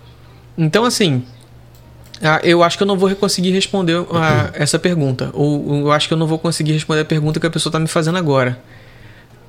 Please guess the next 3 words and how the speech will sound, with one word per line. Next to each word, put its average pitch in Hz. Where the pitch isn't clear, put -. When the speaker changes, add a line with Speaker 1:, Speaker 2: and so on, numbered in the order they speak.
Speaker 1:
Ok, 208
mas, 165
é, 170